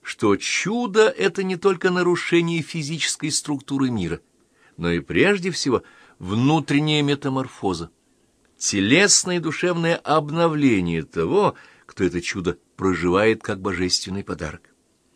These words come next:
Так, в отличие от сюрреалистического чудесного, предстающего в качестве объективного случая, чудесное Хармса свидетельствует о непосредственном вмешательстве Бога в процесс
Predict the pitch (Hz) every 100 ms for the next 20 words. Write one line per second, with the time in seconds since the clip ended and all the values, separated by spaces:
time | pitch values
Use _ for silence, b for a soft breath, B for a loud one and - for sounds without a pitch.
0 | _ _ _ _ _ _ 120 110 - 101
1 | - 104 - 95 - b b - - 117
2 | 110 110 117 - - 139 131 - - 104
3 | 92 b b - 107 92 98 104 - 98
4 | 87 b b - 87 - 98 95 - 95
5 | 87 - 95 - - 95 B B 101 95
6 | 98 - - 92 87 87 82 - 85 80
7 | - 143 - _ _ _ _ _ _ _
8 | - - 123 202 214 - 127 104 95 -
9 | 123 180 185 165 175 165 - 113 131 -
10 | - 135 135 - _ _ _ 107 98 95
11 | 95 92 - 90 98 - 117 127 113 104
12 | 101 92 107 - - 117 117 123 151 95
13 | 82 b b _ - 92 - 95 87 -